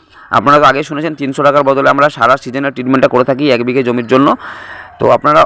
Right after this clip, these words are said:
অবশ্যই যোগাযোগ করবেন। তাছাড়াও যদি আপনারা অল্প স্বল্প মিটিং করাতে চান, সেখানে কোনো টাকার গল্প নেই। বন্ধুরা, আপনারা বীজ, ওষুধ কী করবেন, কেমনভাবে লাগাবেন, কী করবেন, সেগুলো তো আমাদের WhatsApp নাম্বারে আপনারা পাবেন, পাবেন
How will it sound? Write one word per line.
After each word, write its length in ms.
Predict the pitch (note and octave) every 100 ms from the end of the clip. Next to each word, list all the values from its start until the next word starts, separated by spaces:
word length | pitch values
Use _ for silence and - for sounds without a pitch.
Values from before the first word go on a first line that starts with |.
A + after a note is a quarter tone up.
| -
অবশ্যই 400 | A2 D3 - E3
যোগাযোগ 320 | D#3 D#3 E3
করবেন। 380 | - D3+ F#3 F#3 - -
তাছাড়াও 420 | A#2 D3 D#3+ E3
যদি 160 | C#3+
আপনারা 240 | D3 - D#3+
অল্প 200 | C3 -
স্বল্প 180 | D3 D#3
মিটিং 300 | C3 D3 D3
করাতে 220 | D3+ C#3+
চান, 140 | E3+
সেখানে 320 | D#3 C#3 C#3+
কোনো 160 | C#3 D3+
টাকার 280 | D3 C#3 C#3
গল্প 240 | C#3 C#3
নেই। 200 | C#3+ G#3+ - B2+ A2 - - -
বন্ধুরা, 520 | B2+ C3+ D#3+ F#3 - _ _ _ -
আপনারা 580 | A#2+ - B2 C3+ D#3+ D#3+
বীজ, 520 | A2+ B2 D3 D3+ - -
ওষুধ 400 | C3 - D3+ D3 - -
কী 160 | D#3
করবেন, 420 | C3+ D3+ C3+ D#3
কেমনভাবে 420 | C#3+ B2 D3 C#3+ C#3+
লাগাবেন, 380 | C#3 C#3+ D3
কী 180 | C#3+ C#3+
করবেন, 320 | C3+ C#3+ D3
সেগুলো 280 | D#3 C#3 C#3+
তো 80 | C#3
আমাদের 180 | C#3+ D3+
WhatsApp 400 | B2 C3 D#3 C#3
নাম্বারে 300 | C#3 C3+ C#3+
আপনারা 220 | C3+ D3
পাবেন, 300 | A#2 A#2+ C3
পাবেন 240 | C3 D#3+